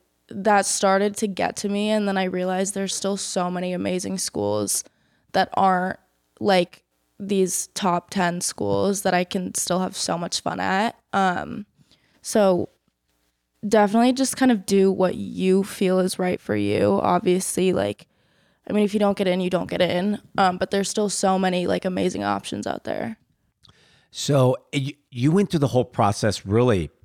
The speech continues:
Speaker 2: by yourself. I
Speaker 1: Yeah.
Speaker 2: think I remember coming to your house and you were s-, completing all the applications on your own. You didn't really have your parents get involved.
Speaker 1: Yeah.
Speaker 2: I mean, was that,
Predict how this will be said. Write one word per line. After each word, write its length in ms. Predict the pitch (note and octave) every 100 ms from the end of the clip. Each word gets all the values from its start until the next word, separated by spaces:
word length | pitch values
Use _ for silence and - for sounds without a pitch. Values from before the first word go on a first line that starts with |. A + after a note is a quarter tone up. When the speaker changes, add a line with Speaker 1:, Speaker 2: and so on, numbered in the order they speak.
| -
Speaker 2:
by 140 | G#2
yourself. 680 | F#2 F2 A2+ A2 F#2+ - _ _ _ _ A3+
I 60 | G#3+
Speaker 1:
Yeah. 120 | F#3
Speaker 2:
think 280 | C3 A2+ -
I 60 | G#2+
remember 760 | A2+ G#2+ G#2+ G#2+ G2 G2+ G2 - _ _ _ _ _ _ _ _ _ -
coming 220 | - A2+
to 140 | - A2
your 100 | F2+
house 500 | G2+ A2+ E2 - - _ -
and 200 | F#2+ F2
you 200 | G2 G#2+
were 160 | G2+
s-, 180 | G2 - - -
completing 460 | G#2+ - A2+ G#2+
all 120 | G#2+ G2+
the 120 | F#2+
applications 720 | F#2+ - - G#2+ F2+ - G2
on 160 | G2+ F#2+
your 180 | G2
own. 260 | F#2+ F#2+ F#2+
You 80 | G#2
didn't 200 | A#2 -
really 260 | G2 G#2
have 220 | F2 G2+ F2
your 200 | D#2+ - _ _
parents 320 | - G2+ F#2+ -
get 120 | F#2+
involved. 600 | D#2+ F#2 G2+ F#2 D#2 -
Speaker 1:
Yeah. 360 | G#3 G3 G#2 G#2 A3+ _ -
Speaker 2:
I 60 | G#2+
mean, 220 | A#2+ G2
was 160 | A2+ A#2
that, 340 | B2+ B2+ -